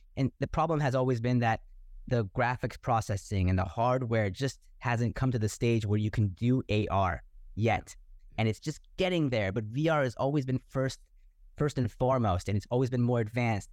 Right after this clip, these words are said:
And everything you accomplish on V R can eventually benefit and accelerate the development cycles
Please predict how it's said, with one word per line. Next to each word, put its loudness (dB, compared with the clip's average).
And -2
everything 2
you 0
accomplish -2
on 4
V 2
R 0
can 0
eventually 0
benefit -2
and 2
accelerate 0
the -2
development 2
cycles 0